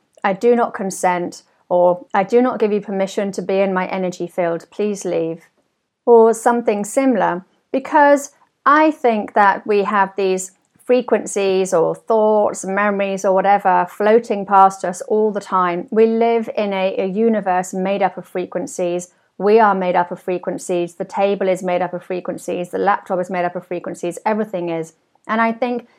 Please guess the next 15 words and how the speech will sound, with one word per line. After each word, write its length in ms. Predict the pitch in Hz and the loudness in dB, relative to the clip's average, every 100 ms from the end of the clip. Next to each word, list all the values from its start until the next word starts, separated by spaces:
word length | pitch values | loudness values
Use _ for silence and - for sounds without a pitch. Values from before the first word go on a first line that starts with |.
| _ | _
these 240 | 240 247 240 | 0 0 0
frequencies 760 | 226 220 214 - - 185 180 - | -2 0 -2 -6 -4 -4 -2 -2
often 500 | 202 - 202 190 185 _ - | -2 -2 -6 -6 -8 _ -8
are 80 | 180 | -6
just 320 | 185 - - _ _ | -4 -6 -8 _ _
floating 600 | - 220 220 226 233 214 | -6 4 6 6 2 -2
past 460 | 208 185 180 180 185 | 2 2 2 -2 0
us. 260 | 180 180 | 0 -2
They, 240 | - 202 196 | 0 0 2
everything 460 | 214 220 220 202 | 0 0 -4 -2
works 300 | 202 190 190 | 4 4 2
on 80 | 208 | -6
a 80 | 190 | -4
resonance 680 | 180 185 185 202 196 190 - | 2 2 2 -4 -6 -8 -2
level. 500 | 190 185 196 196 202 | 0 0 0 -2 -4